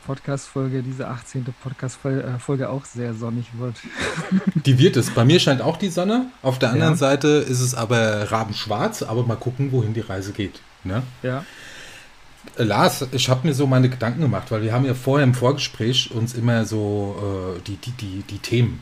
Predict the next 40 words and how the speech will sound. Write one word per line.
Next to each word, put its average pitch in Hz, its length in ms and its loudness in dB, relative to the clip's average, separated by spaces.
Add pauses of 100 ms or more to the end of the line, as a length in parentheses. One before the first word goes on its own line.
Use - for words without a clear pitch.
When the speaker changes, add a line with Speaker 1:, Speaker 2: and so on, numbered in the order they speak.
Speaker 2:
die 104 80 -6
suchen 107 240 -4
wir 104 80 -2
uns 95 160 -8
aus, 90 300 -10
ne? 135 300 0
An 110 160 -4
alle 107 180 -4
Speaker 1:
Ja. 104 60 -6
Speaker 2:
Zuhörerinnen 120 520 2
und 101 140 -8
Zuhörer 147 580 0
und 104 380 -4
Schau-, 107 340 -4
Zuschauerinnen 120 880 0
und - 120 -4
Zuschauer. 131 500 2
<laughs> - 340 -4 (300)
Speaker 1:
Ja. 139 240 2 (480)
Speaker 2:
Und 117 400 4 (320)
da 107 180 -2
hatte 127 180 2
ich - 120 0
so 127 80 4
einen 120 80 6
Gedanken. 117 580 -2 (120)
Und 107 160 -6
dann 104 180 -6
hab 113 80 -2
ich - 140 -8
mir 107 80 0
gedacht, 101 280 -6
mal 98 120 -6
gucken, 147 260 -2
vielleicht 110 380 -2
weiß 101 220 -4
es - 120 -6
ja 98 100 -4
der 95 140 -2
Lars. - 420 -10